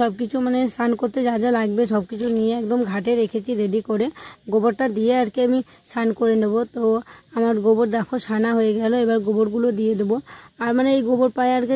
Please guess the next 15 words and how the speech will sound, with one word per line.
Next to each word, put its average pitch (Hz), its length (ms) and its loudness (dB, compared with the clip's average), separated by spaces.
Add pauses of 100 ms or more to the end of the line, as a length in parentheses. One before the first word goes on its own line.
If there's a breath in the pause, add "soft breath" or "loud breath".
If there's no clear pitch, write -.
(120)
কি 269 60 -4 (140)
ঘরে 262 280 4
যাব 220 120 0 (120)
না, 208 60 -4 (440 loud breath)
তো 240 60 2 (180)
সব 240 160 0
কিছু 254 160 0 (140)
নিয়ে 240 200 2
এসেছি, - 220 -4 (180)
দিয়ে 269 240 -2
একদম 262 200 0 (260 soft breath)
স্নান 247 260 0
টান 254 120 2 (100)
করে 254 140 4 (180)
fresh 240 220 -4